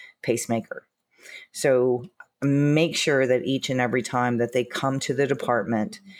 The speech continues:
i-, if they've come earlier, you still need to do that verbal and interactive with them. You don't know if it happened with the tech that was there earlier, if you've got a form sitting right there because you know they're coming back later.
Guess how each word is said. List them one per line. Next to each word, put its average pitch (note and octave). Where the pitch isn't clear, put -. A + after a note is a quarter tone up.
i-, C#3+
if C#3+
they've C3+
come D#3+
earlier, G3
you B3
still G#3+
need C#3
to B2+
do C3+
that A2
verbal C3
and B2
interactive B2
with A#2+
them. G#2
You F#3
don't G#3
know B2
if B2
it B2
happened B2+
with A#2
the B2+
tech B2
that G2
was A#2+
there B2+
earlier, C3+
if D#3
you've F#3
got F#3
a E3+
form D3+
sitting D3+
right D#3
there C3+
because B2+
you B2+
know B2+
they're C3+
coming D3
back C#3+
later. C3